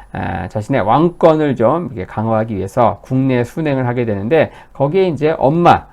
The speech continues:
아, 모우로서 동행을 하게 되고요. 천오백육십오 년 이월 달에 이런 가운데 카트린은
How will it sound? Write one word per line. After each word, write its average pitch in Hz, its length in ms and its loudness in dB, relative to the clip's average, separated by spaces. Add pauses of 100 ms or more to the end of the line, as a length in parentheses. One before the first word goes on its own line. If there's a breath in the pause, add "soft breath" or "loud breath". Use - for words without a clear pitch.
(100)
아, 90 320 -8
모우로서 127 800 0
동행을 110 400 -2
하게 110 160 -6
되고요. 85 320 -10 (400 soft breath)
천오백육십오 127 640 0
년 123 80 0
이월 147 380 2
달에 107 260 0
이런 110 160 -2
가운데 104 300 -4
카트린은 120 840 0